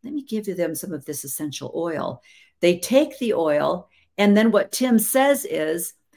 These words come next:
"The captor doesn't care." He's like, "Oh, yeah, cool." I think he even says that. "Cool, you've got some oil. It smells great. Yeah, hang on to it. Who cares?" I mean,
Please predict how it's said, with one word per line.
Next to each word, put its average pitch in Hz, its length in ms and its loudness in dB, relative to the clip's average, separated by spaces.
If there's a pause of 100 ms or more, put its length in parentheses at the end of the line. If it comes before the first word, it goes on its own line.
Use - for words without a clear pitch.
(100)
"The 233 80 0
captor 269 440 2
doesn't 190 280 0
care." 180 280 -2
He's 254 120 -2
like, 262 120 0
"Oh, 427 280 -2
yeah, 427 180 0 (180)
cool." - 400 0 (180)
I 190 40 -8
think 202 200 -4
he 190 80 -4
even 156 180 -6
says 147 160 -10
that. 143 140 -10 (200)
"Cool, 302 260 2
you've 320 140 4
got 208 200 2
some 214 180 -4
oil. 208 240 0
It 415 100 -10
smells 226 340 -4
great. 320 320 -4
Yeah, 339 200 -4
hang 254 240 -2
on 262 140 -4
to 254 140 -6
it. 165 120 -4
Who 208 100 -2
cares?" 214 380 -6 (840)
I 277 160 6
mean, 269 480 4